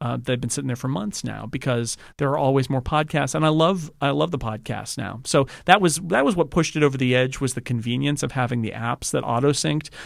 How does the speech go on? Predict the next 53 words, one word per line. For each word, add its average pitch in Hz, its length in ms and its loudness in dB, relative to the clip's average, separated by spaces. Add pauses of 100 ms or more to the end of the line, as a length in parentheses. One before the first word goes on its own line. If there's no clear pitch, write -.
because 151 240 2
for 165 140 6
a 151 40 10
while 170 260 6
there 143 160 8
I 131 60 6
was 123 160 4
syncing 139 320 0
podcasts 123 540 0
to - 100 -4
my 117 320 -2
iPhone, 120 240 -2
and 117 80 -4
I 110 80 -4
have 120 140 -6
to 120 80 -2
remember 120 400 2
to 110 80 -2
do 117 220 -2
it. 113 120 -2 (220)
And 151 100 -2
iTunes 185 420 4
syncing 135 240 0
so 135 220 2
bad 139 300 2
that 135 80 0
I - 80 0
remember, 156 360 4
like, 127 260 2 (180)
plugging 165 260 4
in 165 100 4
my 139 240 4
iPhone 143 380 2 (260)
ten 156 240 2
minutes, 147 280 4
fifteen 143 340 0
minutes 143 220 2
before 139 240 2
I 131 80 6
was 131 120 0
gonna 127 160 2
leave 120 280 2
and 131 120 0
pressing 131 320 2
sync 123 300 -2
and 131 140 -4
coming 131 260 0
back 117 240 -2
later, 127 300 0
and 127 80 0
it 131 80 -4
was, 131 160 0
like, 127 240 0